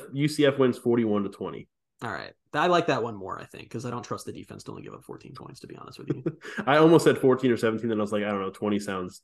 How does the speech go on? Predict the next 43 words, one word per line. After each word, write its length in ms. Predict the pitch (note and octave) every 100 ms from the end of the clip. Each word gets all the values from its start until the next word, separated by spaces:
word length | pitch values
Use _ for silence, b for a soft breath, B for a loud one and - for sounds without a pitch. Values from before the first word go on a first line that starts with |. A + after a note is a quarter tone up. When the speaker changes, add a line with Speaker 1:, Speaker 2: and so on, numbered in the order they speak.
| -
Speaker 1:
more 460 | F2+ F2 E2+ F2+ - _ -
realistic." 560 | F2 - - - - _ -
Speaker 2:
Do 80 | D#3+
you 80 | E3+
have 160 | F3
them, 200 | D#3 C#3+ B2
Speaker 1:
I 60 |
Speaker 2:
what 80 | D3
Speaker 1:
don't 80 | C3+
Speaker 2:
is 40 |
Speaker 1:
know 60 | A#2
Speaker 2:
that? 40 |
Speaker 1:
why. 40 | G#2+
Speaker 2:
Do 60 | B2
you 60 |
have 100 | C3+
them 120 | B2
missing 260 | A#2 A#2+ C3
a 40 |
P 200 | A#2 A2+
A 60 | G#2
T? 340 | - C3 B2+
Do 60 | A#2
you 60 | A2
have 140 | G#2+
them 340 | A2 G2+ G2 A2+ _ _ _
getting 200 | - G2+
a 40 |
couple 140 | F2+ B2+ A#2
Speaker 1:
No, 60 |
Speaker 2:
field 80 | G#2+
Speaker 1:
two, 120 | A#2
Speaker 2:
goals? 180 | G#2+ A2
Speaker 1:
two 60 | A#2
field 200 | G#2+ G2
goals. 320 | F#2+ F2+ - _ _ _ _ _ -
Speaker 2:
Two 100 | A#2+
Speaker 1:
Two 60 |
Speaker 2:
touchdowns, 300 | A2+ A#2+ G#2+
Speaker 1:
field 100 | G#2 G2+
Speaker 2:
two 60 |
field 160 | G2+ G2
Speaker 1:
goals 240 | G2+ G2